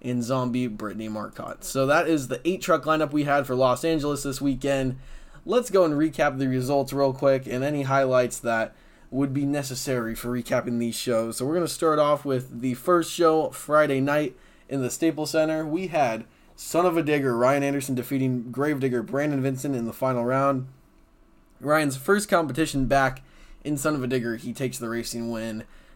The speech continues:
No surprise there. Ryan Anderson, he must have been on cloud nine in that first show.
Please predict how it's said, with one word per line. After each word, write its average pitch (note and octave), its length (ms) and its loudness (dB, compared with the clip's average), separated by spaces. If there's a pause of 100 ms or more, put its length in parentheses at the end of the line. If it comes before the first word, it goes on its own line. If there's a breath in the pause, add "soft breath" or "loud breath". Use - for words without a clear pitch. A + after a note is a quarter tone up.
No D#3 280 4
surprise C3 480 2
there. G2+ 320 -4 (220 soft breath)
Ryan C#3 380 0
Anderson, C3 680 -2 (300)
he C3 60 -10
must B2+ 200 -4
have G#2+ 80 -10
been A#2 80 -4
on A2+ 140 -4
cloud A#2 320 2
nine A#2 200 -4
in A2+ 100 -6
that A2+ 160 -2
first A#2 260 -4
show. A#2 380 0